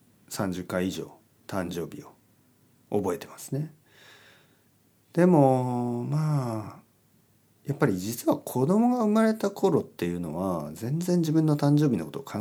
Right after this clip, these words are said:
えなかったですよね。やっぱり子供の誕生日が大事で、あの、自分のことは全然考えなかった。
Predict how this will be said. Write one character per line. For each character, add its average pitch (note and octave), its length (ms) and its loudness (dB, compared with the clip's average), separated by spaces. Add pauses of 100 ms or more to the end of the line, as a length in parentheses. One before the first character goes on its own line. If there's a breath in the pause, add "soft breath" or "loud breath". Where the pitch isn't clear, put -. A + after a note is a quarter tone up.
(120)
え C3 60 -2
な G#2+ 80 -4
か - 100 -14
っ - 100 -20
た - 100 -16
で - 60 -20
す - 100 -16
よ - 80 -20
ね。 B2+ 280 -10 (800 loud breath)
や C3 60 -4
っ A2 40 0
ぱ A#2 60 4
り - 80 2
子 - 180 0
供 D3+ 260 10
の C#3 480 6
誕 A#2+ 240 -2
生 A2+ 220 2
日 - 180 -14 (920)
が F2+ 160 -4
大 E2+ 240 -2
事 D#2+ 480 -8
で、 D#2 400 -8 (260)
あ F2 100 -12
の、 - 540 -16
自 G2 160 -12
分 B2+ 100 0
の D3 100 4
こ C#3+ 100 -4
と - 80 -2
は - 40 -8
全 F#2 220 -12
然 A2+ 120 -6
考 A2 120 -4 (160)
え G2 40 0
な D#2 100 -8
か - 80 -20
っ - 80 -20
た。 - 100 -20